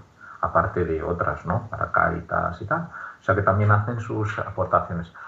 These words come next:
Todas esas, eh, esas colectas, eh, en el caso de Guinea, pasaban por la nunciatura.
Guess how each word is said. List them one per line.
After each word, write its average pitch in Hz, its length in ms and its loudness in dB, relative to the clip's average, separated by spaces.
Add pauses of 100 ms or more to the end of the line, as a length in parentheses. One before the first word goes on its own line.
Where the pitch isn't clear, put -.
(220)
Todas 123 320 4
esas, 123 600 2
eh, 117 320 2 (840)
esas 117 320 -2
colectas, 135 680 0 (440)
eh, 92 460 0
en 104 100 4
el 95 120 2
caso 110 260 4
de 117 100 2
Guinea, 123 520 0
pasaban 107 480 2
por 107 160 2
la 92 100 2
nunciatura. 85 800 -6